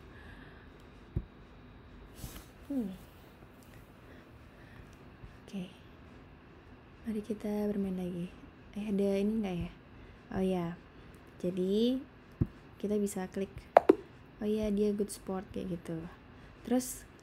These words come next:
terus di awal-awal tuh kita bisa ngeliat di sini. Aku nilainya enam sembilan enam, lawanku enam lima satu. Kalau menang plus tujuh, kalau draw minus satu, kalau kalah minus sembilan. Cara perhitungannya kayak gitu kalau di catur.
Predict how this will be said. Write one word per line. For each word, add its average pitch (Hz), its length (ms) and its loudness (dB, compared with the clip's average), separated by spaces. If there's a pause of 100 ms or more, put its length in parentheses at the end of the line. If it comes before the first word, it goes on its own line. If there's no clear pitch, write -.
terus 240 240 6
di 208 160 10
awal-awal 202 420 6
tuh 262 140 4
kita 269 160 8
bisa 247 160 8
ngeliat 208 320 6 (880)
di 202 80 4
sini. 190 400 4 (560)
Aku 196 240 4
nilainya 240 320 8
enam 240 80 8
sembilan 196 320 4
enam, 196 320 4
lawanku 190 560 4
enam 220 240 6
lima 196 320 4
satu. 190 480 2 (400)
Kalau 190 160 4
menang 202 480 4
plus 208 160 0
tujuh, 196 640 6
kalau 190 400 2
draw 190 320 6
minus 202 320 4
satu, 196 400 0
kalau 190 260 2
kalah 180 380 0
minus 196 240 2
sembilan. 165 480 -2 (800)
Cara 185 160 0
perhitungannya 185 640 0
kayak 190 240 4
gitu 196 80 0
kalau 180 160 2
di 175 100 2
catur. 170 540 -6